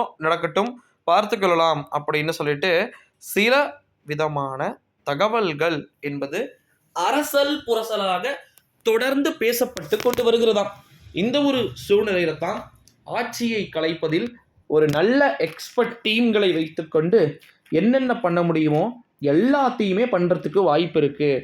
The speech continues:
இவங்க வந்து பாத்தீங்கன்னா இங்க இருக்கக்கூடிய ஆட்சியை கலைக்கணும்னு சொல்லிட்டு துடி துடித்து கொண்டிருக்கிறார்கள்.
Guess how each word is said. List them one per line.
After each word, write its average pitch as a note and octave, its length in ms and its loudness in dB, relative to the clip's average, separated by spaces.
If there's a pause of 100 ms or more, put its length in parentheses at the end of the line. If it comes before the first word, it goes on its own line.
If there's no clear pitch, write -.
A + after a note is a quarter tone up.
(560)
இவங்க F#3 400 4
வந்து F#3+ 260 4
பாத்தீங்கன்னா G3 440 2
இங்க F#3 160 2
இருக்கக்கூடிய G3+ 480 2
ஆட்சியை F#3 440 2
கலைக்கணும்னு F3 520 2
சொல்லிட்டு E3+ 360 2
துடி F#3+ 220 4
துடித்து G3 360 2
கொண்டிருக்கிறார்கள். D#3+ 880 4